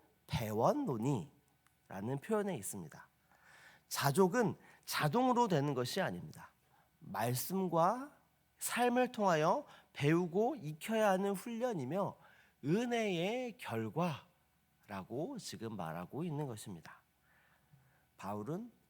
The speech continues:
풍족함도 또 궁핍함도 모두 경험한 사람입니다. 그리고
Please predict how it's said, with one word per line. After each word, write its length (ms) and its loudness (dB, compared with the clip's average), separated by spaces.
풍족함도 840 -2
또 260 -6
궁핍함도 1300 -4
모두 640 -8
경험한 560 -6
사람입니다. 680 -10
그리고 500 -4